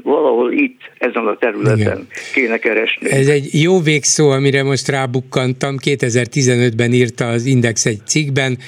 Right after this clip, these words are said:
Speaker 2: az a címe, hogy a jogászok kezébe került az ország. Hát tényleg.
Speaker 1: Hát, nagyjából erről van szó.
Speaker 2: Így van.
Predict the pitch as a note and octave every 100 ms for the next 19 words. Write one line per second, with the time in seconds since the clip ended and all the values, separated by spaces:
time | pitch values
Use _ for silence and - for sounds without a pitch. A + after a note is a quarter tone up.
0 | - - - - C3 A#2+ - D3 C#3 A#2
1 | A2+ G2+ - - _ - C3 B2 B2+ C3
2 | F#3 F#3+ E3+ D3 - C#3+ - C3+ A2+ A2+
3 | G#2 G#2+ - A2 G#2 G#2 G#2+ G#2 F#2 -
4 | A2 G2+ - _ - B2 - - - G#2+
5 | - C3+ C3+ F3+ C#3 C#3 E3 C3 A#2 B2
6 | B2 C#3+ A2 G2